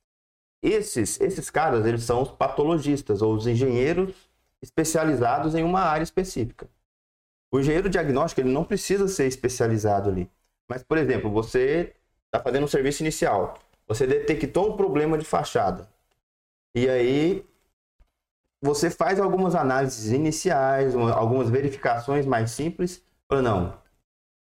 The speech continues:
aqui eu preciso aprofundar um pouco." O que que você faz? Você vai lá e chama, é, e contrata uma equipe especializada na área. Você não precisa ser o especialista.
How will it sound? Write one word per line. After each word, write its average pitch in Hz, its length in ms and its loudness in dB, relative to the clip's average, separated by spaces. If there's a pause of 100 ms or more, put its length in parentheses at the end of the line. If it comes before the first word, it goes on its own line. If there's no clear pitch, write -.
(300)
aqui 107 240 0
eu 113 140 2
preciso 117 260 -2
aprofundar 117 460 -2
um 120 80 -4
pouco." 104 180 0
O - 40 -20
que 165 120 0
que 165 80 -10
você 156 80 2
faz? 151 540 -2 (460)
Você 143 100 0
vai 165 160 0
lá 160 300 -2 (260)
e 180 100 -2
chama, 180 540 -2 (640)
é, 117 340 2
e 139 80 2
contrata 131 960 0 (360)
uma 147 240 0
equipe 139 480 -2
especializada 147 760 0
na 151 100 2
área. 151 260 2
Você 123 120 -2
não 135 140 0
precisa 151 800 -2 (640)
ser 151 140 0
o - 20 4
especialista. 117 840 0